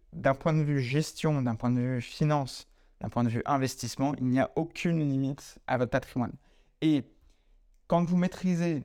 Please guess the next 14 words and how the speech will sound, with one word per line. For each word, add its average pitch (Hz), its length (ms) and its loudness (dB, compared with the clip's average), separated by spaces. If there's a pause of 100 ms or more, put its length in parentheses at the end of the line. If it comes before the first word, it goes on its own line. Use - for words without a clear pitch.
(320)
tous - 160 -4
les 165 120 0
codes 143 460 0 (120)
de 120 120 0
l'investissement, 120 880 -2 (320)
vous 143 240 -6
pouvez 156 380 0
vraiment 147 640 0
exploser 147 840 -2
tous 202 280 -2
les 147 120 0
scores. - 380 -4
Parce 139 160 -2
que, 185 300 -4